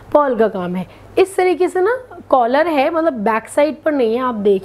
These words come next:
ही रहे हो मेरा साइज इसमें लार्ज है। और आगे की तरफ ना इस तरीके से फोल्डेड कॉलर्स है जिसमें थ्रेड का एम्ब्रॉयडरी हो रखा है।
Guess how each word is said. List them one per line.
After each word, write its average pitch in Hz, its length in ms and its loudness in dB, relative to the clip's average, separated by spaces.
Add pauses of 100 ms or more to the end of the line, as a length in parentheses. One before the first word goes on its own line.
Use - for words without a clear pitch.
ही 247 80 -2
रहे 208 120 2
हो 208 160 -2
मेरा 214 200 -4
साइज 208 420 -2
इसमें 208 260 0
लार्ज 180 400 0
है। 349 160 0 (420)
और 285 180 -2
आगे 247 280 2
की 320 60 4
तरफ 349 160 0
ना 359 120 4
इस 403 120 -4
तरीके 330 280 0
से 359 180 0
फोल्डेड 247 520 0
कॉलर्स 233 420 0
है 285 100 -4
जिसमें 269 420 -2
थ्रेड 233 260 0
का 254 120 0
एम्ब्रॉयडरी 196 400 0
हो 226 100 2
रखा 226 220 0
है। 254 120 -2